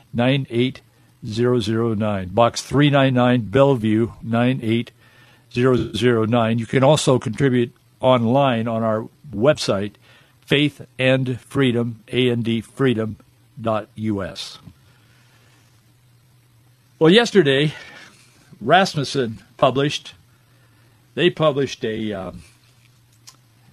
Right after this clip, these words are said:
latest survey on America, how they feel about the direction of the country. They do this almost on a weekly basis. Yesterday's, <clears throat> yesterday's report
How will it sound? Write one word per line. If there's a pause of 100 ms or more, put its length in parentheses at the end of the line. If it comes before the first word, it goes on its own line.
(280)
latest
survey
on
America,
how
they
feel
about
the
direction
of
the
country.
They
do
this (220)
almost
on
a
weekly
basis. (880)
Yesterday's, (140)
<clears throat>
yesterday's (720)
report